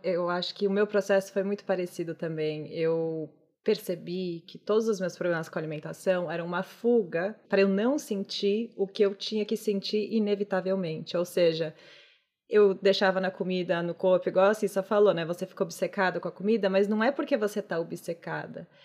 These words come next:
É porque você não quer obcecar sobre outras áreas da sua vida que você não quer nem entrar.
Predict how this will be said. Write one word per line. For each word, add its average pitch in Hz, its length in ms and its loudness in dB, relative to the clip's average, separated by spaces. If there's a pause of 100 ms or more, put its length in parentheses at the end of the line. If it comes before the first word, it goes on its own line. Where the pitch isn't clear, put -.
(200)
É 196 60 -6
porque 190 260 0
você 190 320 0
não 226 320 0
quer 202 280 0
obcecar 180 600 -2
sobre 190 320 0
outras 240 460 0
áreas 185 280 2
da 175 140 -2
sua 185 240 0
vida 185 400 0
que 202 160 -12
você 190 280 -8
não 202 100 -4
quer 196 160 -2
nem 220 180 -2
entrar. 202 560 -6